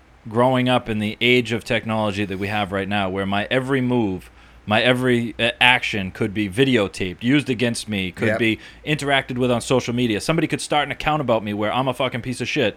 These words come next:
Speaker 1: and everybody could follow it, and my whole life could be ruined as
Speaker 2: Or,
Speaker 1: a teenager.
Speaker 2: or, or you can post something on Facebook and get fired the next day.
Speaker 1: Exactly.
Speaker 2: That's fucking bullshit.
Speaker 1: Well, I mean, if you go,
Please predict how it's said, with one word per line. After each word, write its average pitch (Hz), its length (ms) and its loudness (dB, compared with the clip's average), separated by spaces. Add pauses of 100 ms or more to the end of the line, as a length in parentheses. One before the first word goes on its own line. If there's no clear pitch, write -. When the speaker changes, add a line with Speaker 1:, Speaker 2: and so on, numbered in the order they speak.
(340)
Speaker 1:
and 120 340 2
everybody 147 360 6
could 135 100 -2
follow 127 300 2
it, - 20 4
and 104 80 -4
my 104 140 2
whole 123 120 2
life 110 200 0
could 104 100 -8
be 104 80 -4
ruined 95 400 -6
as 131 140 4
Speaker 2:
Or, - 20 4
Speaker 1:
a 143 40 2
teenager. 139 360 4
Speaker 2:
or, 143 60 4
or - 20 4
you 143 140 0
can 143 120 -2
post 131 280 -2
something 120 280 -8
on 110 120 -4
Facebook 117 560 -6 (260)
and 117 140 -4
get 113 120 -2
fired 120 360 -2
the 90 80 -8
next 85 260 -10
day. 65 220 -10 (180)
Speaker 1:
Exactly. 117 500 -2
Speaker 2:
That's 120 220 -2
fucking 113 300 -8
bullshit. 101 500 -6 (220)
Speaker 1:
Well, 170 160 6
I 120 100 4
mean, 156 200 4
if 127 120 0
you 185 100 2
go, 151 460 4